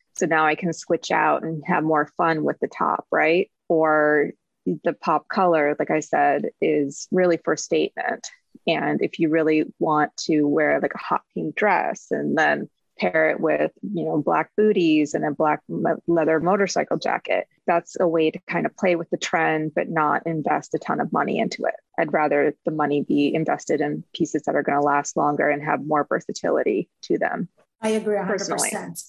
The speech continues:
Speaker 2: And for the listeners that are young and hip and find that w-, wearing staple clothes that are maybe not as, you know, bright in colors, that doesn't mean that is,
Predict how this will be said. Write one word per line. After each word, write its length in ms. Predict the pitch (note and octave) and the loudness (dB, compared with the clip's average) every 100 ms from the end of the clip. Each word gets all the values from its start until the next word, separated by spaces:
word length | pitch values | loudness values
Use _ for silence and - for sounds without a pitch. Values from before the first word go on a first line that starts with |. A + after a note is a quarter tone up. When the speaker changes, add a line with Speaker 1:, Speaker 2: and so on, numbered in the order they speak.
| _ _ | _ _
Speaker 2:
And 180 | A3+ A3 | -2 -2
for 100 | A#3 | -2
the 120 | A3+ | -2
listeners 480 | A3+ A#3+ C#4+ C#4 C4+ | 0 -2 -2 -2 -2
that 120 | A#3 | -2
are 120 | G3+ G3 | -2 -2
young 540 | G3+ G3 G3+ A3+ A#3 | -2 0 0 0 -2
and 140 | G#3 E3+ | -4 -6
hip 480 | - G3+ G#3+ A3 - | -4 -2 -2 -4 -6
and 180 | G3+ F3 | -6 -4
find 280 | F#3+ G#3 G3 | -2 -2 0
that 280 | F3 E3+ - _ _ | -2 -2 -6 _ _
w-, 300 | - F3+ - - - | -8 -8 -8 -16 -8
wearing 720 | G3+ G#3 G#3+ G#3+ G#3 G#3 - _ _ - | -2 0 0 0 -4 -6 -12 _ _ -6
staple 480 | - G3+ F#3+ G3 | -4 -2 -2 -2
clothes 600 | F#3 - F#3 F#3 G3 F#3+ - | -4 -4 -2 0 0 -2 -2
that 120 | F3+ | -2
are 420 | F3+ F#3 F3+ - - | 0 0 -2 -6 -12
maybe 300 | G3 G3+ G3 | -4 -4 -2
not 460 | F#3 F3+ F3 E3+ - - | -2 0 0 -2 -6 -8
as, 400 | E3 E3+ - - _ _ _ _ | -4 -2 -2 -6 _ _ _ _
you 140 | F3+ F#3 | -4 -2
know, 120 | E3+ | 0
bright 460 | E3 E3 G3+ G3 | -2 -4 -2 -2
in 140 | G3 F#3 | -2 -6
colors, 340 | F3+ F#3 E3 | -4 -2 -2
that 120 | B3 | -2
doesn't 280 | F4 F#4+ D#4 | -2 -2 0
mean 260 | G#3+ G#3 F#3 | 0 -2 -2
that 140 | F#3 | -2
is, 280 | F#3 E3+ - | -2 -2 -6